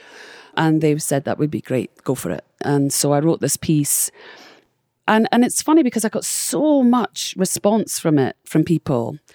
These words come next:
that I was kinda taken aback, because everyone was like, "Oh, you're so brave, you're so this, that, and the next thing." And I was like, "No, let me, let me set you straight. This was not bravery to write about this.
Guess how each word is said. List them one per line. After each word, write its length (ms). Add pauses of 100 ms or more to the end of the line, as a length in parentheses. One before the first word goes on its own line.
(340)
that 100
I 20
was 120
kinda 180
taken 320
aback, 560 (380)
because 200
everyone 220
was 140
like, 100
"Oh, 60
you're 160
so 160
brave, 420
you're 80
so 160
this, 200
that, 120
and 80
the 60
next 180
thing." 120
And 100
I 20
was 100
like, 120
"No, 100
let 220
me, 140 (100)
let 340
me 60
set 320
you 40
straight. 480 (500)
This 200
was 200
not 340
bravery 560
to 120
write 200
about 260
this. 340